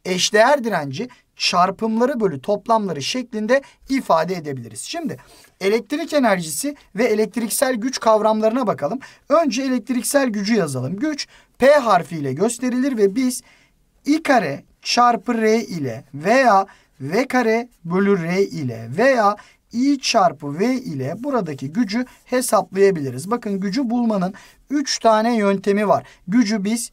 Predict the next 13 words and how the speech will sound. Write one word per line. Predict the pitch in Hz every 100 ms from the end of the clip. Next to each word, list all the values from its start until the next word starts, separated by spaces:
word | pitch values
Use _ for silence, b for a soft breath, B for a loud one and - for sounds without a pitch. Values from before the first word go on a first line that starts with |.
| _
üç | 302 254 -
tane | 208 170 156
denklemden | 220 240 220 180 143 143
hangisini | 165 254 247 208 190 180 156
canımız | 202 202 175 190
isterse | 226 - 147 - 254 B B _
bununla | 226 247 233
ifade | - 233 185 156 170 196
edebiliriz. | 151 151 147 113 - B _
Peki | 269 294
elektrik | - 196 202 196 285 339 330
enerjisi | 294 214 175 160 151
neydi? | 147 131 170